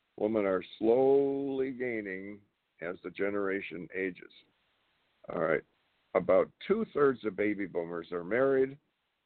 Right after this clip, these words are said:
The majority of baby boomers are homeowners, and three baby boomers have led from the Oval Office. Okay,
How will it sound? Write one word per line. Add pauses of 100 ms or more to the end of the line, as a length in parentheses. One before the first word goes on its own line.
The
majority
of
baby
boomers (140)
are (140)
homeowners, (280)
and (600)
three
baby
boomers (200)
have (840)
led (1200)
from (1400)
the
Oval
Office. (1400)
Okay,